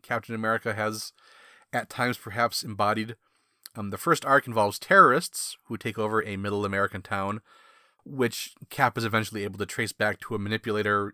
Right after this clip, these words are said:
enacting revenge for an atrocity that he lived through. Um, and the atrocity and where the villain is actually from is not specified. In fact, the villain brings up the point that America has participated in so many atrocities that Cap wouldn't be able to narrow it down just from a, from a vague description.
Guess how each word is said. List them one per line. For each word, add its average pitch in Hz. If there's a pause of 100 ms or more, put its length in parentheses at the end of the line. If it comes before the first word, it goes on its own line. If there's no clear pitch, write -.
enacting 104
revenge 95
for 98
an 92
atrocity 104
that 92
he 90
lived 95
through. 78 (320)
Um, 87
and 107
the 104
atrocity 147
and 120
where 110
the 107
villain 113
is 101
actually 104
from 139
is 113
not 101
specified. 110 (640)
In 120
fact, 120
the 110
villain 123
brings 117
up 110
the 110
point 117
that 107
America 104
has 98
participated 104
in 95
so 117
many 156
atrocities 107
that 98
Cap 110
wouldn't 98
be 98
able 98
to 95
narrow 95
it 92
down 98
just 87
from 92
a, 85
from 98
a -
vague 92
description. 87